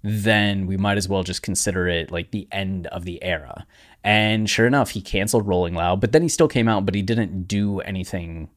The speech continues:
new, right? We didn't hear any Donda two songs. There was no new release of a Donda two song. Uh, so it's kind of in a weird spot, but that does, that has kinda kicked off this next wave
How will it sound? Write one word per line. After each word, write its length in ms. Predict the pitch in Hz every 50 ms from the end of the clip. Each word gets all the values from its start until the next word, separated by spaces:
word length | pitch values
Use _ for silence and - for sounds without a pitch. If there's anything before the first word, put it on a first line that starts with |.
| _ _ _
new, 340 | - 95 92 95 90 82 82
right? 280 | 80 82 85 85 85 82
We 100 | 98 92
didn't 220 | 101 95 87 87
hear 200 | 104 107 104 101
any 200 | 98 98 101 90
Donda 260 | 104 104 98 95 95
two 180 | - - 95 90
songs. 380 | - - 95 87 87 85 85 90
There 80 | 87
was 100 | 85 87
no 380 | 92 90 85 87 87 87 82 -
new 240 | - 98 98 98 98
release 460 | 95 98 85 87 90 98 101 95 -
of 80 | - 90
a 60 | 92
Donda 280 | 90 90 87 85 87 -
two 160 | - 87 82
song. 460 | - - 80 78 80 82 87 92 - - _ _ - - - - - - - - - - -
Uh, 500 | 92 92 90 87 85 85 80 80 80 -
so 560 | - - - 127 110 107 104 101 95 98 101 - - - - - _ _ _ _ _ _ _ _ - -
it's 100 | - -
kind 160 | - 139 139
of 80 | 127
in 80 | 135 123
a 80 | 110 101
weird 480 | 95 92 107 107 107 110 110 104 98
spot, 500 | - - - - 95 92 107 131 - 123
but 200 | - 92 - - _ _ _ - 117 110 - -
that 200 | 127 120 98 -
does, 280 | 139 143 147 143 123
that 320 | - 110 98 117 131 120 -
has 320 | - - 160 160 160 147
kinda 220 | - - 151 131 117
kicked 360 | - - - 135 - - 113
off 240 | 104 104 101 - -
this 200 | 104 95 - -
next 300 | 98 101 98 - - -
wave 600 | 92 92 92 95 95 92 92 92 92 - -